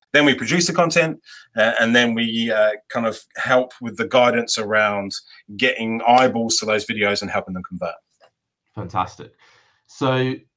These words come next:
Speaker 2: s-, when you say you're not a production house, so you won't go out there and send a video, videographer to a site, or?
Speaker 1: Yeah, no, we, yeah. So we're not,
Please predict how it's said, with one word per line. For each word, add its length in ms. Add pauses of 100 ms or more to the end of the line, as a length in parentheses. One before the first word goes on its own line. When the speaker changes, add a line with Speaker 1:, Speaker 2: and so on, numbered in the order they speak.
(680)
Speaker 2:
s-, 220
when 180
you 80
say 180
you're 140
not 220
a 20
production 500
house, 300
so 40
you 220
won't 360
go 180
out 180
there 220
and 140
send 680 (300)
a 80
video, 720
videographer 920
to 380
a 40
site, 600
or? 400 (420)
Speaker 1:
Yeah, 360
no, 200
we, 140
yeah. 160
So 140
we're 100
not, 300